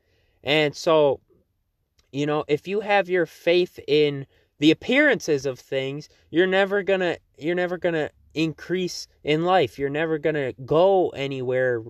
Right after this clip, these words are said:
from where you are right now. You're gonna be in the same spot because all changes in your life start in you.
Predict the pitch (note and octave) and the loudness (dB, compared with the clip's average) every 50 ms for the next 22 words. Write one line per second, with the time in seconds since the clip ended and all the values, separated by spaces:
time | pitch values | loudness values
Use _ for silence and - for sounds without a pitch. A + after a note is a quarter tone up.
0 | _ _ _ _ _ _ - F3+ E3 D#3 D3+ D#3 E3+ F#3 F#3+ F#3 E3+ F3 F#3 F3+ | _ _ _ _ _ _ -2 0 0 0 2 2 2 4 4 4 4 4 4 4
1 | F3+ F3 F3 F3+ F3 E3+ G3+ A#3 B3+ E3 A2+ A2 B2+ C#3 C#3+ E3+ E3+ E3 D3+ E3+ | 4 4 2 0 0 0 -2 -4 -2 -2 -2 -2 -4 -4 -2 -2 -4 -4 -4 -4
2 | E3 E3+ D#3+ - _ _ _ _ _ - D#3 D#3+ D#3 D3+ - - F#3 F#3 F#3 E3+ | -4 -4 -4 -6 _ _ _ _ _ -8 -6 -6 -6 -6 -2 -2 -2 0 0 -4
3 | F3 - - - - - F#3+ G3 F3+ D3 - - - C#3+ D3 - F3 D#3 D3 - | -6 -8 -12 -10 -2 2 4 4 4 4 2 -2 -8 -12 -8 -4 -2 -2 -2 -2
4 | - _ _ _ _ _ _ _ _ _ - D#3+ F3+ G3 A3 A3 A3 - - - | -8 _ _ _ _ _ _ _ _ _ 2 4 6 6 6 4 2 -2 -6 -4
5 | A3 G3 G3 G3+ F#3 F#3+ F#3 E3+ - E3 E3+ F3+ F3 D#3+ D3 C#3 D#3 E3+ F3 E3+ | -2 -2 -2 -4 -4 -6 -6 -6 -6 -6 -6 -6 -4 -4 -4 0 0 2 2 0
6 | - - - - - - E3 E3 E3 D#3 - - D3 D3 C#3+ C3 A#2+ B2+ D#3+ E3 | -2 -6 -20 -12 -4 0 2 2 2 2 0 -4 -6 -6 -6 -8 -4 0 0 0
7 | C3+ G2+ | 0 -2